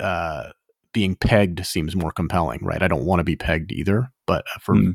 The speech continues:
Speaker 1: a bunch of reasons, but, like, just because then at least there's, like, some genital contact or it's, like, the right area of your body or something. But, like, y-, yeah, but, and that just, that just goes to show that, like, the role reversal is less interesting to me. Like, I'm not, the psychological dimension there doesn't work for me, but that's fine. I'm,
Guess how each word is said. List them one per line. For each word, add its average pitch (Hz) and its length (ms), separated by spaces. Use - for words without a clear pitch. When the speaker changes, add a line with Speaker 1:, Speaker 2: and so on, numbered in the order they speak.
Speaker 1:
a - 60
bunch 98 220
of 98 60
reasons, 101 280
but, 95 140
like, 92 260
just 113 240
because 98 260
then 95 140
at 71 100
least 85 220
there's, 82 160
like, 80 120
some 78 200
genital 80 400
contact 80 500
or 82 60
it's, - 100
like, 85 140
the 82 80
right 80 200
area 80 320
of - 100
your 82 100
body 82 320
or 87 60
something. 82 280
But, 92 120
like, 98 180
y-, 101 160
yeah, 98 300
but, 98 140
and 113 120
that 113 120
just, - 400
that 104 120
just - 180
goes 98 200
to 98 80
show 95 260
that, 82 100
like, 82 180
the 90 100
role 92 320
reversal 82 460
is 82 100
less - 220
interesting 85 420
to 90 60
me. 90 260
Like, - 140
I'm 87 80
not, 73 180
the 95 80
psychological 87 560
dimension 78 340
there 76 100
doesn't 82 240
work 90 180
for - 120
me, 92 80
but 127 100
that's - 120
fine. - 320
I'm, 101 80